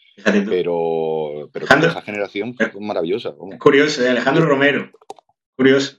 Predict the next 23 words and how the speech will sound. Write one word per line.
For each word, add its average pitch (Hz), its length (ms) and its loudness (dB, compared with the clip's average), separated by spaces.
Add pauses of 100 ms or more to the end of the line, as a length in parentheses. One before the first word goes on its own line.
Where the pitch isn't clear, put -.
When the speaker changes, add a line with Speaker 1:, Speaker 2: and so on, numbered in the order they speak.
Speaker 2:
Ujú. - 280 -12 (640)
Speaker 1:
Ese 110 300 2
año, 131 300 4
hombre, 127 320 -4
Alejandro 98 220 -14
Speaker 2:
Claro, 71 120 -2
Speaker 1:
Romero 87 240 2
tenía 82 140 2
Speaker 2:
eh, - 40 4
Speaker 1:
sus 139 120 2
limitaciones 131 560 2
ese 131 100 0
año. 135 400 0
Era 107 160 -18
chico, 160 360 0
era, 123 360 0
Speaker 2:
sí, 110 380 -2
Speaker 1:
tenía 120 180 2
diez 117 180 2
años, 156 300 2
Speaker 2:
pequeño. 151 80 0
Speaker 1:
once 135 200 -6
años. 139 340 -4